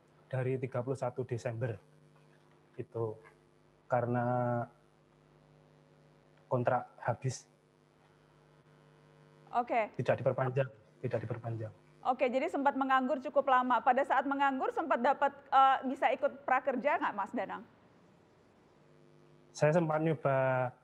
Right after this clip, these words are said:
Speaker 1: kartu prakerja, itu berhenti di gelombang ketiga, Mbak. Jadi tidak lolos, tidak lolos,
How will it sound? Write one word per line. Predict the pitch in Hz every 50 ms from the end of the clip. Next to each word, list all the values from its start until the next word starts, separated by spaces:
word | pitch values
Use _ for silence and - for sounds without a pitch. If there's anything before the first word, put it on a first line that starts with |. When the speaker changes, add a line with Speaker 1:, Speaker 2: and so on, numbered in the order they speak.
| _ _ _ _ _
Speaker 1:
kartu | - 131 135 143 143
prakerja, | 147 147 143 135 135 127 - 131 123 135 160 - _ _ _ _ _ _ _ _ _ _ _ _ _ - _ _ - - - -
itu | 143 170
berhenti | 143 151 147 139 139 160
di | 156 139
gelombang | - 131 131 127 123 127 127 127 135
ketiga, | 135 - 131 - - 143 135
Mbak. | 117 - - - _ _ _ _ _ _ _ _ _ 123
Jadi | 113 143 143
tidak | 127 - -
lolos, | 120 120 120 135 135
tidak | - 131 117 120 113
lolos, | 117 113 117 131 147 -